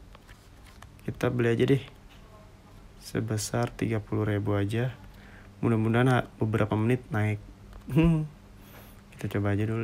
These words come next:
deh. Oke, kita dapat dua puluh sembilan ribu sembilan ratus ya di Lidau. Coba kita coba dulu deh. Jajal aja, guys. Mana Lidau?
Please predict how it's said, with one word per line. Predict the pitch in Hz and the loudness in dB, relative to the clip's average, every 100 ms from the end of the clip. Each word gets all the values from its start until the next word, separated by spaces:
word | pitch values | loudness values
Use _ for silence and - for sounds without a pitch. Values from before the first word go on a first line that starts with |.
| 120 | -4
deh. | 127 - - - - - - - - - - - - - - - - - - - - - - - - - - - - - - 131 | -6 -10 -20 -20 -20 -20 -20 -20 -20 -20 -20 -20 -20 -20 -20 -20 -20 -20 -20 -20 -20 -20 -20 -20 -20 -20 -20 -20 -16 -10 -6 -6
Oke, | - - 113 110 110 104 104 110 107 | -8 -2 2 4 4 2 2 0 -2
kita | - - - - | -6 -10 -8 -6
dapat | 50 - - - 62 62 60 - - - - - - | -6 -6 -10 -4 -2 0 -2 -4 -20 -20 -20 -20 -6
dua | - 117 | 0 0
puluh | 127 | 2
sembilan | 120 127 123 120 | 0 2 4 6
ribu | 131 165 | 6 4
sembilan | - 139 123 | 6 4 6
ratus | 123 - 151 151 117 | 2 2 0 2 0
ya | 117 117 | 0 0
di | 113 117 120 | 0 2 4
Lidau. | 113 110 113 104 101 107 - - - - - - - | 2 2 2 2 0 -2 -8 -18 -20 -20 -20 -20 -20
Coba | - 135 127 | -10 -4 -2
kita | 123 120 | -4 -4
coba | 117 - 110 | -6 -4 -4
dulu | 110 113 123 | -2 -4 -6
deh. | - - - - - - - - - - - | -8 -18 -20 -20 -20 -20 -20 -20 -20 -20 -10
Jajal | 113 113 113 | -6 -4 -2
aja, | 117 120 | 0 0
guys. | 113 104 - - - | -2 -4 -8 -12 -10
Mana | 113 117 113 | -4 -2 -2
Lidau? | 113 117 110 | -2 -2 -2